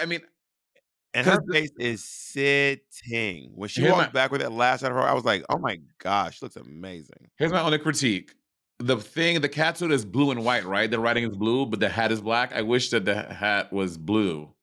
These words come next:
Speaker 1: like a deep navy blue, like the, like the text was, or the gra-, or the graphic on the cat suit was. That's my only critique.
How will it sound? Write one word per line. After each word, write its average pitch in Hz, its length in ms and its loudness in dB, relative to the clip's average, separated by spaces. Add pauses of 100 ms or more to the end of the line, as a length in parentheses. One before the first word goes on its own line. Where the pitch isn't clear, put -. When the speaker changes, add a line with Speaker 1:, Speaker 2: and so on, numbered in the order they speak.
(360)
Speaker 1:
like 104 160 2
a 101 40 0
deep 107 340 0
navy 101 320 0
blue, 95 220 2
like 85 160 -2
the, 85 220 -6
like 90 160 -2
the 85 80 -10
text 98 360 -6
was, 73 260 -10
or 85 60 -10
the 90 80 -8
gra-, 82 160 -16 (140)
or 87 100 -10
the 87 60 -10
graphic 87 420 -8
on 85 80 -16
the 82 80 -16
cat 80 240 -14
suit - 220 -20
was. - 280 -20
That's 101 160 -14
my 85 100 -14
only 76 180 -18 (280)
critique. - 280 -20